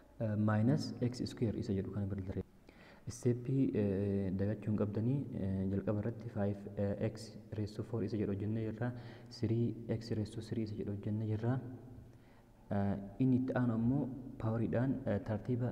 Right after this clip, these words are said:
eh, exponent isaa eegaa deemuu qabna waan ta'eef, eh, minus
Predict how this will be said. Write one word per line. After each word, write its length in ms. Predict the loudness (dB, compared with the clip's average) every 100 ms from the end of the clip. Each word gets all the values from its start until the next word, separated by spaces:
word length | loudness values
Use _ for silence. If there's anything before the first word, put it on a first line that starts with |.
| -4 -2
eh, 520 | 0 0 0 -2 -4 -8 -16 -20 -20 -20 -20 -12 -8
exponent 520 | -8 -4 -4 -2 -2
isaa 280 | -4 -2 -4 0
eegaa 260 | 0 0
deemuu 240 | 2 2 2
qabna 200 | 2 2
waan 140 | 2
ta'eef, 200 | 2 0 -2 -12 -14 -16 -18 -20 -20 -12 -2
eh, 120 | 2
minus 640 | 4 6 6 6 4 0